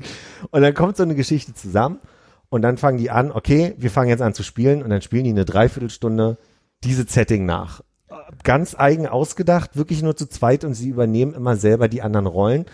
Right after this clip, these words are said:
Speaker 2: Und am Anfang sind es immer nur so Dialoge und irgendwann bauen die das halt wirklich so auf, dass es immer mehr Menschen werden. Und
Speaker 1: Ja.
Speaker 2: irgendwann fangen sie an, sich zu erinnern,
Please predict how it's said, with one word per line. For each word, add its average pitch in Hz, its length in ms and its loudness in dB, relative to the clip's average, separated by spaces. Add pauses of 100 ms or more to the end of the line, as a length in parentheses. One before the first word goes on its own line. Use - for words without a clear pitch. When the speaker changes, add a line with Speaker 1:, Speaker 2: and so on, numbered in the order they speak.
(280)
Speaker 2:
Und 117 140 0
am 113 100 2
Anfang 160 320 0
sind 139 180 -2
es 131 120 -4
immer 139 180 0
nur 123 160 -2
so 113 140 -4
Dialoge 107 680 0 (280)
und 131 160 -12
irgendwann 147 340 0
bauen 127 240 2
die 147 80 0
das 127 160 2
halt 117 200 2
wirklich 120 240 -6
so 113 200 -4
auf, 139 200 -2
dass 117 140 -4
es 110 140 -6
immer 147 220 4
mehr 123 160 4
Menschen 117 400 0
werden. 95 260 -4
Und 113 120 -12
Speaker 1:
Ja. 117 60 -8
Speaker 2:
irgendwann 143 240 0
fangen 147 200 -2
sie 131 120 -2
an, 127 160 -2
sich 135 320 -12
zu 135 120 0
erinnern, 131 380 2